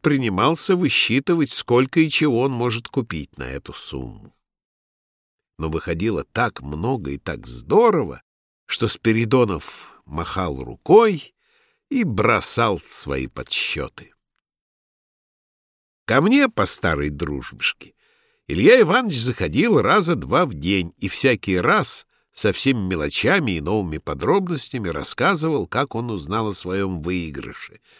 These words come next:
и какие удивительные переживания были у него в тот счастливый день. «Ну, что ж теперь делать-то будешь?» — спрашивал я.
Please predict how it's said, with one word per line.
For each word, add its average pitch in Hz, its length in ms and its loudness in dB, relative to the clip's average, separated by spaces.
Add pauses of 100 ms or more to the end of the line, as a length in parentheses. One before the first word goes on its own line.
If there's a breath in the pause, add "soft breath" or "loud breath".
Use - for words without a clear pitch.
(220 soft breath)
и 87 100 -4
какие 147 320 4
удивительные 120 800 2
переживания 90 960 0
были 123 300 0
у 113 80 0
него 80 340 -4
в - 80 -12
тот 82 200 -8
счастливый 73 600 -8
день. 64 400 -14 (1400)
«Ну, 208 340 4 (920 loud breath)
что 196 320 2
ж - 260 -2
теперь 104 400 -2
делать-то 165 480 -4
будешь?» — 160 460 -4
спрашивал 160 680 -2
я. 143 320 2